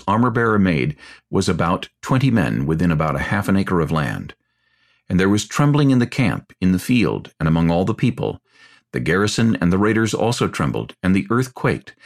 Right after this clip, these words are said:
so that it was a very great trembling. Now the watchmen of Saul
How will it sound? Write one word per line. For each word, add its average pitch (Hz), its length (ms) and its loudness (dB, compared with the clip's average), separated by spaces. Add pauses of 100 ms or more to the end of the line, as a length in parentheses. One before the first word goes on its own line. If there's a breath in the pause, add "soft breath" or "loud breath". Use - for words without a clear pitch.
(220 loud breath)
so - 180 -2
that 98 80 2
it 92 80 2
was 92 180 0
a 87 60 0
very 107 340 0
great 107 400 -2
trembling. 55 580 -4 (680)
Now 76 140 -2
the 78 80 0
watchmen 123 480 2
of 98 100 2
Saul 113 400 0